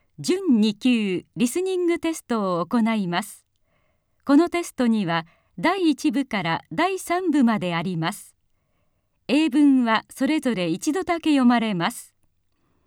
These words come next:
第一部では例題を一台放送します。放送の間、メモを取っても構いません。では、第一部のテストから始めます。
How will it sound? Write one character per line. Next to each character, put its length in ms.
第 340
一 220
部 120
で 180
は 200
例 260
題 360
を 260
一 260
台 220
放 240
送 300
し 200
ま 140
す。 220
放 220
送 280
の 160
間、 460
メ 160
モ 200
を 80
取 180
っ 20
て 240
も 180
構 340
い 100
ま 140
せ 260
ん。 140
で 180
は、 220
第 320
一 220
部 100
の 160
テ 160
ス 80
ト 160
か 140
ら 120
始 280
め 160
ま 160
す。 240